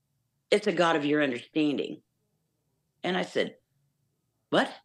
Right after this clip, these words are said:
"My own understanding." I said, "But this is what I understand it to be." She said, "No." She said, "Not that one." I said, "Not that one." And I go, "Well, what do you mean? What one? What's yours?"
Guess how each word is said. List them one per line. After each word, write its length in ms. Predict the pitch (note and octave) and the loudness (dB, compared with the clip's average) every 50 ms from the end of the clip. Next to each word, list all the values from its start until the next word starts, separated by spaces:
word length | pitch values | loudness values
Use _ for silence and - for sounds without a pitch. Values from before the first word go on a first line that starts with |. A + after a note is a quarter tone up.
| _ _ _ _ _ _ _ _ _ _ _ - | _ _ _ _ _ _ _ _ _ _ _ -2
"My 260 | C3+ D#3 F#3+ A3+ A#3+ G#3+ | 2 2 2 2 2 0
own 140 | G#3 G#3 G#3 | 2 2 0
understanding." 580 | G3 F3 D3+ - - G3+ A3 B3+ B3+ A3+ G3 | 0 -2 -2 0 2 2 2 4 2 2 2
I 40 | F3+ | 2
said, 160 | - G#3 F#3 F3 | 2 2 0 0
"But 120 | F3 - | 0 0
this 120 | G#3+ A3 | 0 0
is 180 | A3 G#3 F3 D#3+ | 0 -2 -2 0
what 140 | F3 F#3 F3 | 2 2 4
I 140 | E3 D#3+ E3 | 4 4 2
understand 600 | E3 D#3 C#3+ C#3+ - - - F3+ E3+ E3+ D#3 D3+ | 2 0 -2 -4 -6 -4 -2 0 2 2 0 0
it 120 | D3+ - | -4 -6
to 100 | - D#3+ | -6 -6
be." 200 | D3+ G3 A3+ G#3+ G#3+ | -4 -4 -4 -4 -6
She 140 | - G#3 - | -8 -12 -12
said, 120 | - A3 - C#4+ | -12 -8 -6 -4
"No." 140 | C#4+ D4 - - _ _ _ _ _ _ _ _ _ _ _ _ _ _ _ _ _ _ _ | -4 -4 -6 -8 _ _ _ _ _ _ _ _ _ _ _ _ _ _ _ _ _ _ _
She 120 | - G#3+ G#3+ | -6 -2 0
said, 140 | A#3+ A#3 G3+ | 2 2 4
"Not 200 | A#3 A#3 A#3 - F3 | 2 2 2 2 2
that 220 | E3 F3+ - - | 2 2 2 2
one." 240 | - - - - - - - - - - _ _ _ _ _ _ _ _ - | 2 2 0 0 -4 -8 -18 -20 -20 -20 _ _ _ _ _ _ _ _ -2
I 80 | - E3+ | 0 2
said, 200 | G3 G#3+ F#3+ F#3 | 2 2 2 2
"Not 240 | A3 A#3+ C4+ - G#3+ | 2 2 2 2 2
that 260 | A3 C4+ E4 D#4 D#3+ | 2 2 2 2 2
one." 380 | D#3+ E3+ F3+ A3+ C4+ C4 A#3+ - - - - - - - - - _ - | 2 2 2 0 -2 -4 -6 -10 -16 -20 -20 -20 -20 -20 -20 -20 _ -4
And 100 | G#3+ A3 A#3 | 0 2 2
I 40 | |
go, 100 | G#3 G#3+ G#3+ G#3+ | 4 4 4 4
"Well, 360 | G#3+ F3 E3 C#3 - - - | 4 4 2 0 -2 -4 -8
what 200 | E3 E3 G3+ B3+ | -4 -2 0 0
do 60 | C4+ B3+ | 2 2
you 60 | B3 | 0
mean? 240 | B3+ C#4 D4 C4+ A3+ | 2 2 2 2 2
What 140 | B3 - A3 | 2 2 2
one? 140 | G3 F#3+ F#3 | 0 0 2
What's 240 | G3+ C4+ - - A3+ | 0 0 0 -2 -2
yours?" 440 | A#3 C4 D#4+ F4+ D#4+ - - - | -2 0 0 0 -2 -4 -4 -6